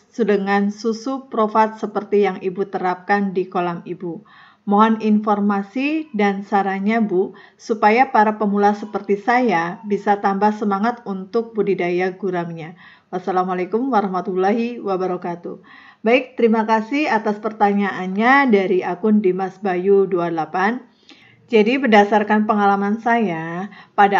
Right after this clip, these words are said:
awal-awal saya melakukan budidaya ikan gurami, itu saya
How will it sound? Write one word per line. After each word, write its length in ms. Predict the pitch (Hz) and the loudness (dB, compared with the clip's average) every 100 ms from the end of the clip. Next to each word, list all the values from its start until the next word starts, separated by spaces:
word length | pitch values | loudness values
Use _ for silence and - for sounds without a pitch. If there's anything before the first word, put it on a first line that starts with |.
| - | 2
awal-awal 1120 | 185 190 196 196 190 - 185 190 190 185 185 | 2 4 4 4 2 2 0 0 0 0 -2
saya 240 | 185 180 | -4 -4
melakukan 480 | 185 185 190 185 185 | -4 -4 -6 -6 -6
budidaya 400 | 190 175 175 175 202 | -4 -4 -4 -4 -6
ikan 240 | 185 180 | -6 -6
gurami, 720 | 180 202 170 165 170 170 202 - | -8 -6 -6 -6 -10 -8 -8 -8
itu 320 | - 202 254 | -8 -6 -4
saya 400 | 254 202 247 - | 0 2 2 0